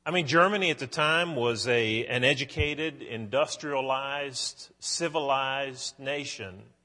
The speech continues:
And yet we know the atrocities, uh, that took place during that time, while apparently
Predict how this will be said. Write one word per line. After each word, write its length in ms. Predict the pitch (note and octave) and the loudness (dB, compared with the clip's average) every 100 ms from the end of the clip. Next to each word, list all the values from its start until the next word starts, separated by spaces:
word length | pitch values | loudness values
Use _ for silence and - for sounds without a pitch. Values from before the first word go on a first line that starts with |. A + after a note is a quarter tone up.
| _ _ _ _ _ _ _ _ | _ _ _ _ _ _ _ _
And 200 | C#3+ D3+ | -4 2
yet 240 | D3+ C3+ - - C3+ | 4 2 -4 -20 -6
we 200 | C3+ F3 | -2 0
know 420 | D#3 D3+ D3 D3 | 0 0 0 -2
the 140 | A#2+ A2 | -4 -8
atrocities, 1400 | - - D3 D#3+ - E3 D#3+ D#3+ D3+ - - - - - - | -6 -4 -2 -2 -6 -6 -6 -6 -6 -8 -8 -10 -12 -16 -8
uh, 380 | A#2+ A#2+ A2+ A2 G#2+ | -4 -2 -2 -6 -6
that 420 | A#2+ A#2 A2+ - | -4 -4 -6 -12
took 260 | - E3 - | -10 -10 -8
place 380 | - D3+ B2+ - | -4 -2 -2 -6
during 240 | C#3 B2+ | -6 -6
that 220 | B2 A2+ | -6 -8
time, 520 | - D#3+ D#3 G#2 G2+ A#2 | -8 -8 -6 -6 -8 -6
while 460 | B2+ C3+ C3 A#2 - - _ _ _ _ _ _ | -4 -2 -2 -4 -10 -20 _ _ _ _ _ _
apparently 1040 | B2+ - F3+ B3+ G3 G2 G2 G#2+ A2 A2+ | -16 -10 -6 -4 -4 -6 -6 -6 -6 -8